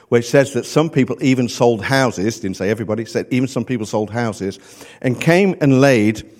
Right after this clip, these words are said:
the, the, the money from it at the feet of the apostles. We will not appreciate how, um, significant that was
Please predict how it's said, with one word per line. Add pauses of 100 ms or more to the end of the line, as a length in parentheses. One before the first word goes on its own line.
(340)
the, (300)
the,
the
money (180)
from
it (260)
at
the
feet (160)
of
the
apostles. (580)
We
will
not
appreciate (180)
how, (1200)
um,
significant (460)
that
was